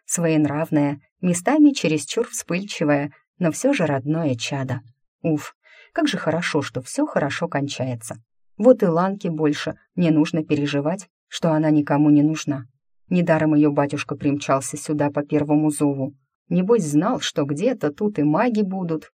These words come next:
и выпускники академии. А там, чем Саан не шутит, может, и беглая дочурка найдётся, потому что наверняка не сможет пройти мимо такого приключения. «А насчёт женихов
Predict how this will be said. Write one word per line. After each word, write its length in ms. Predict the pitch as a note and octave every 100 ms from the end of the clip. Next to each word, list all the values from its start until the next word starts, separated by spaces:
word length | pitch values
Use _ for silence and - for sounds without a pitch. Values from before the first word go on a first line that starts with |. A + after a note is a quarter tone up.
| -
и 100 | E3
выпускники 640 | D3 D3+ - D#3+ D#3 A3+
академии. 800 | E3+ C3+ C3 D3 G3+ F3+ E3 F3 _ -
А 140 | D3+
там, 400 | - B3 D#4+ A3+
чем 320 | G#3 - D4 A3+
Саан 400 | - D#3 D#3 D3+
не 160 | C#3+
шутит, 460 | C#3+ E3+ D#3 - - - - -
может, 260 | C4+ D4+ D4
и 40 |
беглая 380 | A#3+ A#3+ A#3 A#3+
дочурка 560 | A#3 B3+ - E3 - D#3+
найдётся, 680 | D#3+ D#3+ D3 C#3 C#3 - C#3+ - _ _
потому 300 | E3+ D3+ D#3
что 180 | - D#3
наверняка 520 | D#3 D3 D3 D3 D3
не 140 | G3+
сможет 400 | C#3 D#3 D3 C#3+
пройти 500 | - D3 C#3+ - C#3+ - - _
мимо 280 | F3 D#3 D3
такого 360 | E3+ F3 D3 D3
приключения. 880 | E3 E3+ F#3 - E3 C3+ C3 C#3+ - _ _
«А 180 | D#3+ C#3
насчёт 400 | D3 D3 - C3
женихов 600 | C3+ C3 C3 - - -